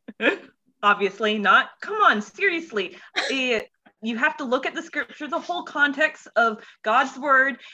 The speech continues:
and not try to take one little scripture out of context and say,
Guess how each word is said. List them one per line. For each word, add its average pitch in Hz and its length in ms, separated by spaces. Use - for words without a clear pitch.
and 233 380
not 240 400
try 254 180
to 240 120
take 233 320
one 240 420
little 392 240
scripture 392 380
out 359 300
of - 80
context 381 640
and 254 140
say, 254 340